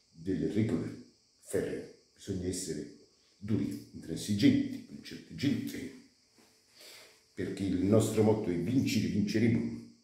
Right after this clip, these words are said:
Non ci lasceremo vincere, neppure soggiogare da questi qua. Ci vogliamo far manovrare da questi disgraziati. Mm?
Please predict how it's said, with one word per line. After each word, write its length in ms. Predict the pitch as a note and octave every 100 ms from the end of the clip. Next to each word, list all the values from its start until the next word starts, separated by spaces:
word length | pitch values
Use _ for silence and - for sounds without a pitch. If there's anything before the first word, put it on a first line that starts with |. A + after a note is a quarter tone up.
| _ _ - E2+ D#2+ - - _ _ _ _ _ _ -
Non 320 | G#2 G#2+ G2+
ci 140 | -
lasceremo 540 | F#2+ - G2 G#2+ F#2+ F#2+
vincere, 840 | D3+ A#2+ - E2+ C#2+ - - - _ _ - _ _ _ _ _ - -
neppure 280 | F#2+ G2 A2+
soggiogare 880 | - A2+ E2+ D#2+ E2 C#2 - - - - - - - _ _
da 220 | - F#2
questi 320 | F2+ - D#2+
qua. 460 | A2 - - - - - - _ _ _ _ _
Ci 120 | -
vogliamo 320 | E2+ F#2 G2
far 260 | - A2 A2
manovrare 800 | G2 F2+ - G#2 F2 E2+ - - - - _
da 140 | _ D#2
questi 280 | F2 E2+ -
disgraziati. 640 | D#2+ D#2+ C#2+ - C3 - - - - _ _ _ _ D#3
Mm? 300 | F3+ -